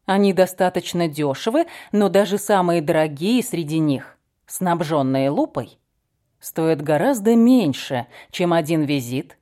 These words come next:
к психиатру. Если вы всё же соберётесь посетить психиатра –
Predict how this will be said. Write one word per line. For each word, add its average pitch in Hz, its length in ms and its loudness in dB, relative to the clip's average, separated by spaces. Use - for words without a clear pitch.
к - 100 -20
психиатру. 120 760 -8
Если 214 440 0
вы 214 140 2
всё 208 260 -2
же 190 100 -4
соберётесь 202 680 -2
посетить - 540 -8
психиатра – 151 880 0